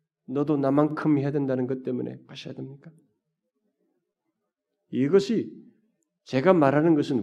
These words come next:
우리 모두가 가질 수 있는 거예요, 부모들이. 다 가질 수 있는 것입니다. 한번 생각해 봐야 된다는 거예요. 자녀의 성공 안에서 여러분들의 미래의 삶의 안정을 생각하십니까? 물질적인 안정이든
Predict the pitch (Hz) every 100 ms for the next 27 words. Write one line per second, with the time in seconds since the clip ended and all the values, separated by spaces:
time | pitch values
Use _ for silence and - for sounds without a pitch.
0 | 113 170 196 - - - - 202 - -
1 | - 214 202 208 196 123 78 - 101 85
2 | - - _ _ _ _ _ _ _ _
3 | _ _ _ _ - - - 156 156 139
4 | 98 - - _ _ _ _ _ _ _
5 | _ _ _ _ _ - _ _ _ 160
6 | 196 220 226 240 214 214 127 - 76 -
7 | - _ _ _ _ _ _ 269 _ _
8 | _ _ _ _ _ _ _ _ - 123
9 | 175 202 190 190 180 175 170 160 151 151
10 | 151 147 139 147 135 139 131 120 139 151
11 | 156 151 147 139 143 139 139 - 131 139
12 | 135 127 131 139 135 151 160 160 190 -
13 | _ _ _ _ _ _ - 127 147 160
14 | 156 151 147 143 147 147 147 156 160